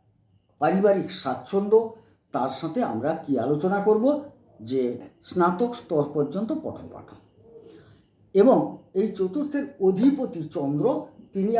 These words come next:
আপনার লগ্ন বা রাশিতে ধরে নিয়েই আমাদের আলোচনা। সুতরাং দেখা যাচ্ছে দীর্ঘ প্রতীক্ষার অবসান ঘটিয়ে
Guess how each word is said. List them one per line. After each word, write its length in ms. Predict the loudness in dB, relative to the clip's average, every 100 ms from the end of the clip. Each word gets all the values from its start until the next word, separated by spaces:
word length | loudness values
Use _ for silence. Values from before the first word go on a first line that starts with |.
| 0
আপনার 220 | 0 0 2
লগ্ন 180 | 2 2
বা 100 | 2
রাশিতে 400 | 0 -2 -4 -4 -4
ধরে 240 | -4 -2 2
নিয়েই 200 | 4 6
আমাদের 260 | 4 2 -2
আলোচনা। 420 | -2 -4 0 2 2 0 -12 _ -10
সুতরাং 340 | 0 4 6 4
দেখা 160 | 0 -4 -2
যাচ্ছে 300 | -4 4 6 6 2 -12 _ -16 -6
দীর্ঘ 300 | -2 -2 0 0 0
প্রতীক্ষার 540 | -6 -6 -6 -4 -2 0
অবসান 400 | 0 -4 -2 0 0 0
ঘটিয়ে 360 | -4 0 10